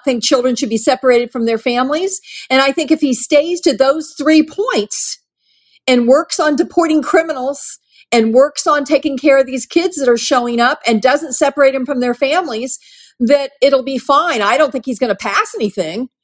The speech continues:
He may pass Dreamers. He may pass Dreamers, but that would be it. He's not gonna pass a pathway to citizenship,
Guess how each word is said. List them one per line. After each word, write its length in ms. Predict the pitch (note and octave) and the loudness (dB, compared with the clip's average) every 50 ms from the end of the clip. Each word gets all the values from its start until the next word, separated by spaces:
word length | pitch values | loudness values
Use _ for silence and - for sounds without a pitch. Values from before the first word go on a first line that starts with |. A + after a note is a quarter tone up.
| _ _ _ - | _ _ _ 0
He 120 | E4 F4+ | 2 4
may 180 | D#4 E4 F#4 - - | 4 4 2 2 -2
pass 240 | G4 D4 C#4 - - | -2 -4 -4 -4 -2
Dreamers. 640 | C4 C#4 D#4 F4+ F4 A#3 G#3 G#3 A3+ - - - _ _ | 0 0 0 0 0 -2 -2 -2 -4 -6 -6 -8 _ _
He 120 | - D#4 | 0 0
may 200 | C#4+ C#4+ D4+ D#4 | 2 4 2 2
pass 260 | D#4 E4+ D#4 C#4 C4+ - | 2 0 -4 -4 -4 -2
Dreamers, 480 | - B3 C4+ C4+ A#3+ F#3 E3+ F#3 F#3+ - | 0 2 2 2 0 -2 -6 -6 -4 -2
but 140 | C4 B3 | -2 0
that 160 | - B3 A#3+ A3 | 2 2 2 2
would 140 | B3 G3+ | 0 0
be 180 | - A3 G3+ G3+ | 0 2 2 4
it. 200 | A#3+ A3+ D#3 - | 4 2 2 0
He's 180 | A3+ D#4 C#4+ E4 | -2 -2 0 0
not 160 | D#4+ D4 C4 | 0 -2 -2
gonna 120 | C4 G3 | -6 -8
pass 320 | F#3+ - A#3+ F#3 G3 G3+ - | -6 -4 -2 -2 -2 -4 -6
a 60 | F#3+ | -10
pathway 380 | - A3 D#3 F3 - F#3 E3 | -8 -8 -8 -8 -6 -8 -10
to 80 | D#3 - | -10 -6
citizenship, 540 | - - A#3 A3 A3 F#3 D3 - G#3 - | -2 -2 -2 -2 -4 -10 -8 -6 -6 -6